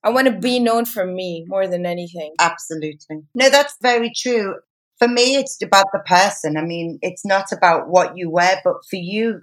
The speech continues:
Speaker 2: I've seen you speak, I've seen you at events, and you, you really just bring that whole light around you with your, with your vibrant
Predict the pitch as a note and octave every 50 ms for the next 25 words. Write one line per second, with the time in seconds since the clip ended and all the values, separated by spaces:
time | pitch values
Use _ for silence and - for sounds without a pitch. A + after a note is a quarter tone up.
0 | _ F3+ F3+ F3 - - - G#3 G#3 G#3 G#3+ G3+ F#3+ F3+ - - - _ F#3 F3+
1 | F3 F3 - E3+ E3 - - - G3+ G3 F#3+ F#3 F3+ E3+ F3 F3 - - F3 F3
2 | F3 F3 F3 E3+ E3 - - - F3+ F3 E3+ E3+ - _ _ _ _ _ _ _
3 | _ _ _ _ _ F#3 G3+ A3+ A3 - - A#3 A3+ G3 G3+ A#3 A#3+ B3+ C4 B3+
4 | B3 - - A3+ G#3+ - - - - _ _ _ G3+ G#3+ G#3 G#3 A3 G#3 F#3 G3+
5 | F#3 - - - - G3+ G#3 G#3+ A3+ A3+ A3+ G#3+ G3 - - E3 E3 E3+ E3+ F#3
6 | A3 A#3 A3+ - - - - F3+ E3+ E3+ E3+ F3+ G3+ G#3+ G#3 F3+ F3+ E3 A#3 B3+
7 | A#3+ B3 F3 E3+ E3 D#3+ D#3+ D#3+ - _ _ _ _ _ F3 F3 F3+ F#3 F3 E3+
8 | E3 F3 E3+ F#3+ G#3 G3+ G3+ G#3 -